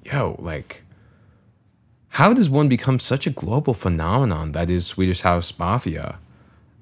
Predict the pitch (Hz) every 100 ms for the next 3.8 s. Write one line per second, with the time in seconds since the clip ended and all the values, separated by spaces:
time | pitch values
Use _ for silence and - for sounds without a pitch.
0 | - 113 113 110 143 160 143 147 165 135
1 | 101 95 - 92 - 82 76 - - -
2 | - - - _ _ _ 95 98 117 101
3 | 110 76 78 85 92 - 53